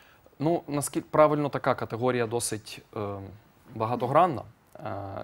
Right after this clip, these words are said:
я думаю, що є проблема одна. Одна з речей — власне, європейський стандарт, <clears throat> який ми запровадили, це більшість суддів, обраних суддями в цих суддівських радах, які вирішують питання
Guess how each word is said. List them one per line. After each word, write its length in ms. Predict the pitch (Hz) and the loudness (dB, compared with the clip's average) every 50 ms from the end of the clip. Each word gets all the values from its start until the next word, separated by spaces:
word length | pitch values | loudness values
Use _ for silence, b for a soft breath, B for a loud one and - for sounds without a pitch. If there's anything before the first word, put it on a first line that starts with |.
| - - | -10 -8
я 180 | 107 107 123 131 | -4 -4 -2 -2
думаю, 420 | 139 143 143 143 139 139 135 127 | -2 -2 -2 -2 -2 -2 -2 -4
що 600 | - - - - - 127 123 123 123 120 120 - - | -6 -10 -10 -4 -2 0 2 2 4 2 2 0 -4
є 220 | 120 110 120 139 135 | -4 -2 0 0 0
проблема 500 | - 127 127 113 123 131 131 127 123 117 | 0 -2 -2 2 2 2 2 2 0 -2
одна. 400 | 117 110 113 110 98 101 104 - - | -2 -2 -2 -2 -2 -2 -4 -8 -10
Одна 320 | - 110 113 113 123 127 | -10 -8 -6 -4 -2 -2
з 40 | 117 | -2
речей — 360 | 123 120 - - 170 190 175 - | -4 -4 -4 -4 -4 -4 -4 -4
власне, 260 | 104 120 120 - - 120 | -4 -4 -4 -4 -4 -4
європейський 460 | 120 123 120 - 110 104 - - 117 | -2 -2 -2 -2 -4 -6 -6 -10 -12
стандарт, 400 | - - 123 123 147 170 196 - - - B B B B B B B B B B | -10 -8 -4 0 0 0 0 -2 -8 -20 B B B B B B B B B B
<clears throat> 500 | 139 160 214 - - - 202 180 143 110 | 2 2 4 4 4 4 6 6 4 4
який 300 | 101 113 107 - 120 120 | 0 -2 -2 0 0 0
ми 220 | 120 117 113 110 104 - | 0 0 -2 -2 -4 -4
запровадили, 640 | 113 113 123 - 123 123 113 107 101 95 92 98 95 | -2 0 0 2 2 2 2 2 0 0 -4 -6 -6
це 180 | - - 110 107 | -6 -6 -6 -6
більшість 340 | 104 113 107 - 110 104 | -6 -6 -8 -8 -8 -8
суддів, 320 | - - 123 113 101 107 104 | -6 -6 -6 -4 -2 -2 -2
обраних 340 | 110 92 104 101 101 101 - | -2 -2 -2 -6 -6 -8 -6
суддями 400 | - 165 180 170 170 151 127 107 | -4 -4 -2 -2 -2 -4 -4 -6
в 60 | 101 | -8
цих 180 | - - 107 | -10 -12 -12
суддівських 480 | - - 98 101 101 - - - 101 - | -10 -10 -8 -8 -8 -10 -12 -8 -2 0
радах, 240 | 143 151 151 127 110 - | 0 0 0 -2 -6 -10
які 160 | - - 110 | -10 -10 -6
вирішують 380 | 101 104 107 104 - 196 180 | -6 -6 -6 -8 -10 -12 -12
питання 400 | - 104 - 107 101 101 98 90 | -12 -10 -8 -8 -8 -8 -8 -12